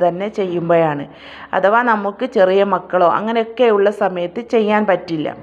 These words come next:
അങ്ങനെയൊക്കെ ഉള്ളവരാണെങ്കിൽ തവണകളായിട്ട് ഓരോ ദിവസം എഴുന്നൂറ്റി എൺപത്താറ് ചൊല്ലി തീർക്കുക. ഓരോ ദിവസവും എഴുന്നൂറ്റി എൺപത്താറ്. വീണ്ടും വീണ്ടും ഇങ്ങനെ ഞാൻ പറയുന്നത് നിങ്ങൾക്ക്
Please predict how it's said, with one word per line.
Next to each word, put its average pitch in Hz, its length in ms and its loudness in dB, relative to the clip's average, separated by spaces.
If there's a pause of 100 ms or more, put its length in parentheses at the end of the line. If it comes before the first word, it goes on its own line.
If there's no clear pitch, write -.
(480)
അങ്ങനെയൊക്കെ 269 640 2
ഉള്ളവരാണെങ്കിൽ 180 760 2 (140)
തവണകളായിട്ട് 202 920 0 (340)
ഓരോ 185 240 4 (120)
ദിവസം 165 340 -4 (160)
എഴുന്നൂറ്റി 170 460 -2
എൺപത്താറ് 165 580 0 (480)
ചൊല്ലി 247 320 4
തീർക്കുക. 156 340 -2 (320)
ഓരോ 226 260 6 (140)
ദിവസവും 190 500 -2
എഴുന്നൂറ്റി 170 420 -2
എൺപത്താറ്. 165 560 0
വീണ്ടും 208 300 2 (100)
വീണ്ടും 208 300 4 (100)
ഇങ്ങനെ 233 360 2
ഞാൻ 214 180 0
പറയുന്നത് 175 460 -2 (540)
നിങ്ങൾക്ക് 240 360 2